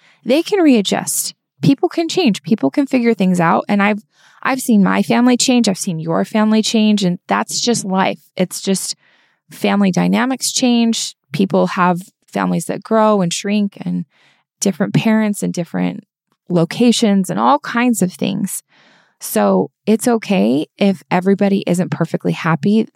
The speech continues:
when you tell them, "Hey, this is how we're gonna do things."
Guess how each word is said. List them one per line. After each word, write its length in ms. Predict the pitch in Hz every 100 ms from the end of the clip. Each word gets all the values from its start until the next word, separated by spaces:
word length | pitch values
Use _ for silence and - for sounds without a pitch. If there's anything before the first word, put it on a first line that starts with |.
| -
when 320 | 175 180 185
you 140 | 175 170
tell 280 | - 175
them, 280 | 180 185 190
"Hey, 240 | - - 175
this 240 | 160 170
is 100 | 165
how 140 | - 160
we're 100 | 165
gonna 200 | 165 165
do 180 | -
things." 500 | 175 - 190 - -